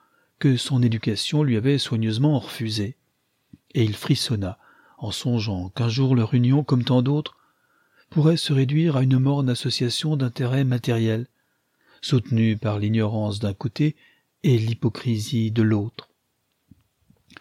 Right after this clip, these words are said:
Lawrence Lefferts se présentait à son esprit comme étant le mari qui avait le mieux réussi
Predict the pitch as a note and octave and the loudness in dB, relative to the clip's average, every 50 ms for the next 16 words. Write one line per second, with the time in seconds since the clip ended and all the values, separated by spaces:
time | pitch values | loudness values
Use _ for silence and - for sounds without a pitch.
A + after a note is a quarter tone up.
0 | - - - - B2+ A#2+ B2 A2+ G#2+ A2+ B2 C#3+ C3+ - - A#2 A#2 A2+ - - | -20 -14 -4 2 4 4 6 6 4 2 0 -2 -2 -2 0 0 0 0 -2 -4
1 | A2+ G#2 A2+ C3 - - - - - - _ - - - - - - C3 B2+ - | -6 -6 -6 -6 -8 -10 -12 -12 -12 -14 _ -20 -20 -16 -10 -2 -2 -2 0 2
2 | D#3 D3+ D3 C#3+ - - F#3 E3+ E3 D#3 C#3 C3 - - C#3+ D3 C#3+ - - - | 2 2 2 2 0 -2 -2 -2 0 0 -2 -2 0 2 2 2 2 2 0 -2
3 | F#3 D#3 D#3+ C#3+ C#3+ C3+ - E3+ D#3+ D3+ C#3 C#3 C3+ D3 D#3+ E3 - - D3 D#3 | 0 0 2 2 2 2 2 2 4 4 4 4 2 2 0 -2 -2 0 2 4
4 | D#3 D#3+ D3+ D#3 D#3 D#3 D3+ C3 A#2 G#2+ G#2+ G#2 G#2+ - - B2+ A#2 A2+ | 4 6 6 6 6 6 4 4 4 2 0 -2 -4 -4 -4 -2 -4 -4